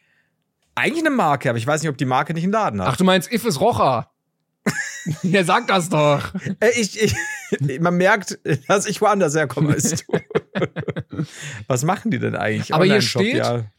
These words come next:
Speaker 2: hier steht also, wir sind jetzt nochmal bei den Verpackungen, ein Döschen, also mit einem S, mundartlich oder verniedlichend auch Döschen mit zwei S, ist ein
Speaker 1: Oh.
Speaker 2: kleines, oft rundes oder flaches Gefäß mit Deckel.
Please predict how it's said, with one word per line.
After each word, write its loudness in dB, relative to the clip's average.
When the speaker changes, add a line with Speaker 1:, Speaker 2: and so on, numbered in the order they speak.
Speaker 2:
hier 2
steht 0
also, 4
wir 2
sind 0
jetzt 0
nochmal 2
bei 2
den 0
Verpackungen, -2
ein 2
Döschen, 2
also -2
mit 2
einem -2
S, -2
mundartlich 2
oder 0
verniedlichend 0
auch 0
Döschen 2
mit -6
zwei 0
S, -4
ist -2
ein 6
Speaker 1:
Oh. 6
Speaker 2:
kleines, 4
oft 0
rundes 2
oder 2
flaches 0
Gefäß 0
mit 2
Deckel. -2